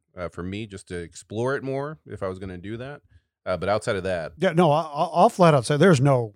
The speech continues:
Speaker 2: there's no
Speaker 1: Yeah.
Speaker 2: variability in this game. None. And, I mean, yes, you could say the tiles come out different, but that's not, that's not variability. That's just simply,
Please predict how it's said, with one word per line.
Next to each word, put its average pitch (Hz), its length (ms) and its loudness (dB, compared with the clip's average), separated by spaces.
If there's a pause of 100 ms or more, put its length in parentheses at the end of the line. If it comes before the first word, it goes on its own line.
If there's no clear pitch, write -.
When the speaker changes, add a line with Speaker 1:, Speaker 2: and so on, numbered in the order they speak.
(100)
Speaker 2:
there's 170 220 0
no 127 80 0
Speaker 1:
Yeah. 107 120 -6
Speaker 2:
variability 110 460 -8
in 101 100 -12
this 104 140 -16
game. 98 240 -20
None. 147 320 -2 (400)
And, 147 240 2
I 151 100 -2
mean, 151 200 4
yes, 143 260 4
you 151 100 4
could 135 140 0
say 151 160 4
the 131 80 0
tiles 139 340 2
come 143 160 -2
out 135 160 0
different, 131 280 -2
but 123 100 -6
that's 139 260 4
not, 143 420 4 (380)
that's 160 220 2
not 185 260 6
variability. 156 680 6
That's 143 260 4
just 147 240 0
simply, 139 520 2